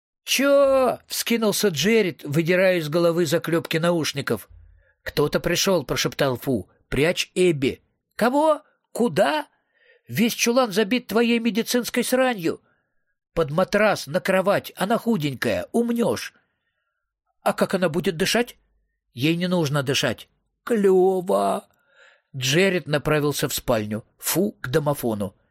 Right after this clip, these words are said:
«Кто там?» — спросил он, нажав кнопку. «Надо было камеру установить вообще-то. Подключил бы и сам, это просто. А в стереомире у него скидка. Вот дурак».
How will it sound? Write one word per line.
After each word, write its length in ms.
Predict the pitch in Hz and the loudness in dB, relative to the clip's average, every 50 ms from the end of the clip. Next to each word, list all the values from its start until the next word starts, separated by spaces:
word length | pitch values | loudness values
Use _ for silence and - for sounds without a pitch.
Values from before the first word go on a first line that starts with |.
| _ _ _ | _ _ _
«Кто 280 | - - - - 160 190 | -12 -6 -2 -2 -2 0
там?» — 360 | - - 156 147 156 160 - - _ _ | 0 0 0 0 0 -2 -6 -12 _ _
спросил 600 | - - - - - 143 139 - - 139 131 139 | -10 -8 -4 -2 -2 0 0 0 -2 0 0 2
он, 200 | 180 196 190 - _ _ | 0 0 -2 -8 _ _
нажав 380 | - 135 139 120 135 135 - - | -4 -2 -2 0 0 -2 -2 -4
кнопку. 540 | - 135 143 117 95 - - - 95 - - _ _ _ _ _ _ _ _ _ _ _ _ _ - | -4 -4 -4 -4 -4 -6 -8 -8 -8 -8 -10 _ _ _ _ _ _ _ _ _ _ _ _ _ -4
«Надо 260 | 131 139 135 - 135 | -4 -2 -2 -2 -2
было 220 | 123 143 139 139 | 0 -2 -2 -2
камеру 400 | - - 165 151 139 147 139 147 | -2 0 0 0 0 0 -2 -2
установить 520 | 143 - - 147 143 143 143 147 143 - 131 | -2 -2 -4 -4 -2 -2 0 -2 -2 -2 -2
вообще-то. 540 | 135 131 - - 151 139 - - 113 - - _ _ _ _ _ _ _ _ - | -2 -2 -2 -2 -2 -2 -2 -4 -6 -6 -8 _ _ _ _ _ _ _ _ -6
Подключил 580 | 170 165 - - 196 208 - - 226 240 220 | -6 -4 -2 0 0 0 0 0 0 0 0
бы 160 | 175 190 208 | 2 0 0
и 40 | 202 | 0
сам, 360 | - - - 220 214 170 160 | 0 0 2 2 2 2 0
это 160 | 170 - 196 160 | 0 0 -2 0
просто. 540 | - 190 214 208 170 - - 131 110 98 - - - - _ _ _ - | 0 2 2 2 0 0 -2 -4 -4 -4 -8 -14 -20 -20 _ _ _ -4
А 100 | 135 143 | -2 -2
в 60 | - | -2
стереомире 720 | - - 196 196 185 185 180 175 196 220 220 185 160 147 | -2 0 0 2 2 2 0 0 2 2 2 2 2 0
у 160 | - - 151 | 0 -2 -2
него 220 | 156 165 160 196 - | 0 0 0 0 -2
скидка. 500 | - - - 147 139 - - 135 117 - _ _ _ _ | -2 -2 -2 -2 -2 -2 -2 -2 -2 -4 _ _ _ _
Вот 300 | - 120 165 214 185 160 | -6 -2 -2 -2 -2 0
дурак». 460 | 180 202 196 202 202 185 170 - - | 0 0 2 2 2 0 0 -4 -10